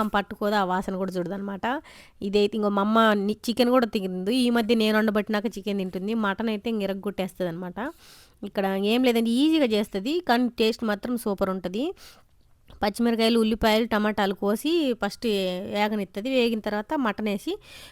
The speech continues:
కొంచెం ఉప్పు, పసుపు వేసి బాగా వాటర్ అంతా పైకి వచ్చేంత వరకు ఉడకబెట్టిద్ది. ఉడకబెట్టిన తర్వాత ఇంకా ఆ నీళ్ళన్నీ ఇంకిపోయిన తర్వాత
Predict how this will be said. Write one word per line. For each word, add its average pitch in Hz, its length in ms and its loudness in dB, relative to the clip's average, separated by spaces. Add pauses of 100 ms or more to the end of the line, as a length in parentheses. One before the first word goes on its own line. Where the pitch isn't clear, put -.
(100)
కొంచెం 226 300 0
ఉప్పు, 240 200 -6
పసుపు 233 320 2
వేసి 220 200 2
బాగా 233 360 2
వాటర్ 214 320 2
అంతా 226 260 -2
పైకి 214 200 0
వచ్చేంత 202 360 -4
వరకు 214 200 -4
ఉడకబెట్టిద్ది. 208 600 -4
ఉడకబెట్టిన 233 580 -4
తర్వాత 214 260 -4 (120)
ఇంకా 240 140 -4
ఆ 208 40 -2
నీళ్ళన్నీ 220 420 -2
ఇంకిపోయిన 208 440 -4
తర్వాత 185 300 -6